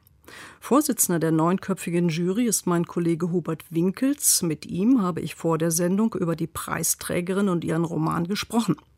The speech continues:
Angesichts der Schwergewichte, die auf der von mir eben erwähnten Shortlist standen,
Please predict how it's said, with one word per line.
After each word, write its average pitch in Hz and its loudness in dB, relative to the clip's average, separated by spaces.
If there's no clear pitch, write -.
Angesichts 226 2
der 160 2
Schwergewichte, 175 2
die 156 -4
auf - -4
der 160 -4
von 170 0
mir 165 0
eben 208 2
erwähnten 156 -2
Shortlist - -2
standen, 185 2